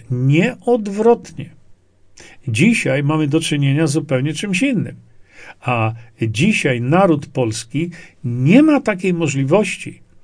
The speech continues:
żeby kontrolować władzę. A referendum, ale to prawdziwe referendum, e, które istnieje w demokracji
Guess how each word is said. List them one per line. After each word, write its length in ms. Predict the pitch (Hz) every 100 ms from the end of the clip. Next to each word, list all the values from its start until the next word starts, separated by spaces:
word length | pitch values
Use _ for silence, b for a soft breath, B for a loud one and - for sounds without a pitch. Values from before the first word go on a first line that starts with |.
| b b -
żeby 320 | 113 147 165
kontrolować 720 | 160 131 120 123 175 165 123
władzę. 520 | 107 127 113 - - - - - B B -
A 100 | 135
referendum, 720 | 131 147 135 226 254 165 135 -
ale 180 | 123
to 160 | 113 139
prawdziwe 560 | 120 131 113 185 170 131
referendum, 640 | 117 127 127 160 135 117 113 B B - -
e, 420 | 123 117 117 120 - -
które 540 | - - 143 135 123 127 -
istnieje 560 | 139 - 156 160 143 113
w 460 | 113 131 123 120 123
demokracji 800 | 120 127 117 147 156 - 123